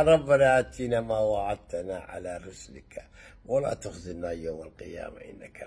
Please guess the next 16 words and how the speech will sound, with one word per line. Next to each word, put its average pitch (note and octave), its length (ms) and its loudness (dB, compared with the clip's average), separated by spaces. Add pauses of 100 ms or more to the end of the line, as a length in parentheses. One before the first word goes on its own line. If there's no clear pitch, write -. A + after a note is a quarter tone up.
لا - 220 -16
تخلف - 420 -20
الميعاد. - 500 -18 (1200)
بسم E3+ 240 -2
الله G#3 360 12
الرحمن F3+ 580 6
الرحيم، E3+ 560 4
والصلاة D#3+ 680 8
والسلام D3 1000 4
على B2 360 0
رسول A#2+ 580 -4
الله A#2+ 560 0
صلى G#2 420 -6
الله G2+ 560 -6
عليه F#2 540 -12
وسلم. E2 600 -18